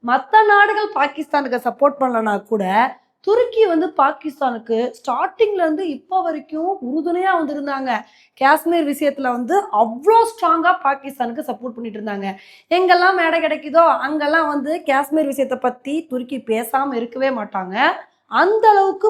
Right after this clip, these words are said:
பாகிஸ்தானுக்கு ஒரு நல்ல நண்பனா இந்தியாவை எதிர்க்கிறதுக்கு துருக்கி வந்து இருந்துச்சுங்க. ஆனா இப்ப நம்ம துருக்கிக்கு ஆப்பு வைக்க ஆரம்பிச்சிட்டோம் அப்படின்னா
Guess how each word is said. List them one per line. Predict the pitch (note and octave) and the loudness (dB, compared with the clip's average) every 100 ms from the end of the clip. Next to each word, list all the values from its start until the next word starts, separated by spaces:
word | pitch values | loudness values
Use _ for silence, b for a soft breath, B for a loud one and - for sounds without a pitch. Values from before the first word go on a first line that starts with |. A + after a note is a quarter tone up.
| G#4+ | 2
பாகிஸ்தானுக்கு | C#4 D#4 - D#4 D4 C4+ B3+ F4+ | 2 2 -2 -6 -4 -4 -2 -2
ஒரு | D#4 A3+ | -2 -4
நல்ல | G#3 B3 D#4+ G4 G#4 | -8 -4 0 0 0
நண்பனா | C#4+ C#4 D4 C#4+ D4 F4+ B3 | -2 -4 -6 -4 -2 -2 -4
இந்தியாவை | B3 A#3+ D4 C4+ A#3 | -6 -2 0 0 -2
எதிர்க்கிறதுக்கு | C4 C#4 B3 A3 A3 - | -4 -6 -6 -6 -8 -10
துருக்கி | A#3 A#3+ A#3 | -8 -8 -6
வந்து | G3 G#3 | -6 -6
இருந்துச்சுங்க. | F#3 F3+ F#3 F3 G#3+ D4+ b b b - | -6 -12 -14 -10 -6 -6 b b b -8
ஆனா | C4+ D4 C#4+ | -2 0 0
இப்ப | C#4+ - G4 F#4+ G#4+ G4 | -2 0 4 6 4 0
நம்ம | C#4 E4 A4+ A4+ - | -2 -2 -2 -4 -2
துருக்கிக்கு | F4+ F#4+ G4 F#4+ C#4+ | -2 0 -2 2 4
ஆப்பு | C#4 D4 | 4 0
வைக்க | D#4+ D4 C4 | -6 -4 -2
ஆரம்பிச்சிட்டோம் | B3+ C4+ C4 C4+ A#3+ | -2 -4 -4 -4 -4
அப்படின்னா | - A3 A#3+ | -6 -6 0